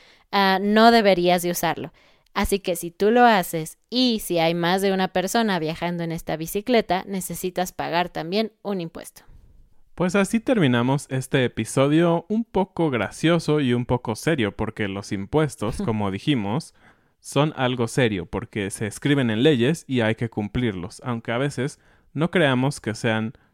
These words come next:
Speaker 2: lo más inteligente que se ha creado. Si alguien de ustedes tiene que ver con la creación de leyes en su país, sería interesante que nos dijeran cómo es su trabajo.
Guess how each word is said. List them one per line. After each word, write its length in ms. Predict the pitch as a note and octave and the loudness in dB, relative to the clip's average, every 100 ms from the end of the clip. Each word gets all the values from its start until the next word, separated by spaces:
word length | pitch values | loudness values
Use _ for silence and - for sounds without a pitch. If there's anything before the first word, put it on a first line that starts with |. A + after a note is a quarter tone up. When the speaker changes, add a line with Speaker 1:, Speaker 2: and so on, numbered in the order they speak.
| - | -8
Speaker 2:
lo 220 | A#2+ A2+ | -2 0
más 540 | A2 A2 G#2+ - - - | 0 -2 -2 -6 -16 -4
inteligente 800 | C3+ A#2+ A#2 G#2+ - A#2+ A2 G#2 | -2 0 -2 -2 -2 -4 -2 -6
que 140 | - G2+ | -8 -10
se 160 | - G2 | -6 -6
ha 80 | |
creado. 460 | - G#2+ F2+ - - _ _ - _ _ _ | -4 -4 -4 -6 -14 _ _ -20 _ _ _
Si 180 | - D#3+ | -6 0
alguien 240 | G#3 D4+ A#3 | 2 2 2
de 80 | |
ustedes 480 | C3+ - B2+ B2 B2 | 0 0 2 2 -2
tiene 260 | - A#2+ A#2+ | -2 -2 -2
que 140 | A#2 | -4
ver 240 | G#2 A2 - | -4 -6 -4
con 180 | A#2 | -4
la 140 | G#2 G2 | -4 -4
creación 600 | A2+ G2+ - - D3 F3 | -4 -4 -4 -2 0 0
de 80 | C3 | 0
leyes 440 | A2 A2 A2+ - | 0 0 -2 -4
en 140 | G#2 G2 | -10 -8
su 160 | G#2 | -8
país, 460 | - A2 B2+ - - _ _ | -4 -2 -2 -4 -10 _ _
sería 240 | - D3 G3+ | -4 0 0
interesante 640 | A3 G3 - C3 B2+ D3 | 0 0 0 -2 -2 -4
que 140 | A#2+ | -4
nos 200 | G#2 F#2+ | -6 -6
dijeran 400 | G2 - C3+ G#2+ | -8 -2 -2 -2
cómo 300 | A2 C3 B2 | -2 -2 0
es 80 | A#2+ | -2
su 140 | - - | -4 -8
trabajo. 520 | F2 G2+ A2+ F2 | -4 -4 -4 -8